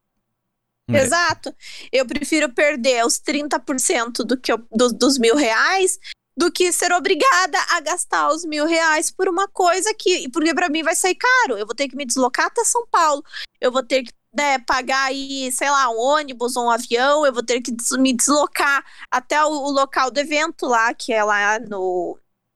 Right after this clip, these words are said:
Speaker 2: lá no autódromo, que é uma fortuna, né, pra ir até lá.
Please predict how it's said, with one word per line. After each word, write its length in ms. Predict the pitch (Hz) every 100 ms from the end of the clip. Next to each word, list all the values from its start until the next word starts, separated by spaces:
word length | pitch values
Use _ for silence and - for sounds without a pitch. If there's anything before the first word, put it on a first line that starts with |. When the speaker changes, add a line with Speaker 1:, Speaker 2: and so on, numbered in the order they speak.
| _ -
Speaker 2:
lá 240 | 233 233
no 80 | 247
autódromo, 580 | 233 285 311 247 277 233
que 80 |
é 40 | 240
uma 120 | 247
fortuna, 720 | - 311 302 - 320 359 370
né, 220 | 247 233
pra 240 | 240 - 226
ir 180 | 226 247
até 240 | 240 226
lá. 340 | 220 262 320